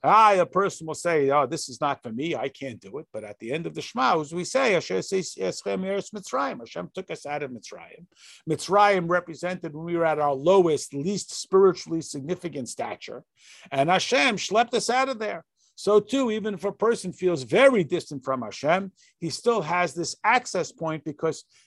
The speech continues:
this is the access, this is the, the, the gift of the mitzvahs that allow us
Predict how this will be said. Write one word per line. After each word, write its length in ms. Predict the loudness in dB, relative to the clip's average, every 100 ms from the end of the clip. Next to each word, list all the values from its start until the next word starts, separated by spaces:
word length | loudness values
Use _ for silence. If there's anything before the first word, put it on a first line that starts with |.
| _
this 360 | -2 2 2 0
is 160 | -4 -2
the 180 | 2
access, 500 | 2 2 0 -6 -6
this 220 | -6 -8 -10
is 160 | -10
the, 140 | -10 -10 -10
the, 140 | -10 -10 _
the 220 | -8 -6 -6 0
gift 440 | 4 2 0 _ _ _ -12 4
of 420 | 6 6 4 0 _ _ -4
the 120 | 0
mitzvahs 500 | 4 2 0 -10 -6
that 140 | 0 2
allow 480 | 4 6 6 4
us 180 | 2 -2